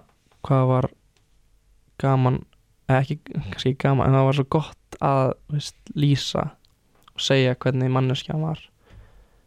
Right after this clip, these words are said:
Þannig að ég myndi mæla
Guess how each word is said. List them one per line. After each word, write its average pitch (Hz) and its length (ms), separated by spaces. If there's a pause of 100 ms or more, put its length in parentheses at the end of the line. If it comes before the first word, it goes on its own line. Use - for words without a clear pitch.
(440)
Þannig 135 300
að 135 220 (1400)
ég 143 240
myndi 131 220
mæla 139 320